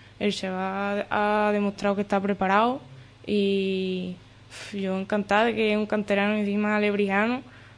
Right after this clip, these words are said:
aprovecha la oportunidad y encima le hagan, eh, ficha de primer equipo, es una pasada. Yo me imagino lo que tiene que estar viviendo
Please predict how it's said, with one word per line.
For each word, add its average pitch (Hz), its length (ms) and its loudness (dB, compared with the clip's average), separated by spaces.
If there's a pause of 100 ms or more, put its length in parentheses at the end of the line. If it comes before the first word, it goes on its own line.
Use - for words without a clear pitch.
aprovecha 196 500 0
la 208 60 4
oportunidad 202 640 0
y 214 240 2
encima 202 400 -2
le 202 80 2
hagan, 196 380 0
eh, 196 200 -4 (400)
ficha 214 300 0
de 202 120 2
primer 202 280 0
equipo, 196 500 -4
es 190 420 -2
una 190 180 -2
pasada. 196 460 -4
Yo 190 140 -2
me 196 100 0
imagino 196 320 2
lo 196 80 0
que 196 100 -2
tiene 196 160 0
que 196 80 0
estar 202 160 -2
viviendo 208 480 0